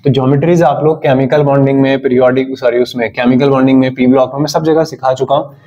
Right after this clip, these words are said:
तो यहाँ पे मैं अब direct उन examples को solve करने वाला हूँ। तो पहले हम structure बनाते हैं एक्सईएफ़ फ़ोर का।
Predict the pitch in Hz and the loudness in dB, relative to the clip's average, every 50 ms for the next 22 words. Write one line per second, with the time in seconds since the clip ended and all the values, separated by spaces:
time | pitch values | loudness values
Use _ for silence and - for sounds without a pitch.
0 | - _ - 135 131 127 131 143 147 160 165 170 160 147 135 131 127 131 135 135 | -18 _ -2 -2 0 0 0 0 0 2 2 2 2 2 2 2 2 0 0 0
1 | 156 151 151 143 123 123 120 117 117 120 127 123 - 156 151 151 139 127 117 120 | 0 0 2 0 0 0 -2 -2 -2 -2 -4 -2 -2 -2 -2 0 2 0 0 0
2 | 113 113 104 107 104 101 107 107 - - - _ _ _ _ _ _ _ _ _ | -2 -4 -4 -4 -4 -6 -6 -6 -8 -12 -20 _ _ _ _ _ _ _ _ _
3 | _ _ _ _ _ _ _ _ _ _ _ _ - 165 160 - 123 - 143 151 | _ _ _ _ _ _ _ _ _ _ _ _ -2 0 2 2 0 0 -2 -6
4 | - - - - - _ _ _ _ _ _ _ _ _ - 143 143 147 165 170 | -12 -16 -20 -20 -20 _ _ _ _ _ _ _ _ _ 0 0 2 2 2 2
5 | 175 160 - - 147 139 - 160 151 147 131 123 120 117 - 131 139 147 147 131 | 0 0 0 -2 -2 -2 0 0 0 2 2 0 0 -2 -2 -2 -2 -2 0 0
6 | 127 127 127 - - - - - 131 135 156 165 - - - _ _ _ - 127 | -2 -2 -4 -8 -14 -8 -4 0 0 0 0 -2 -4 -10 -18 _ _ _ 0 0
7 | 123 127 - - 135 131 123 - - - | 0 0 -2 -2 0 0 0 -2 -4 -6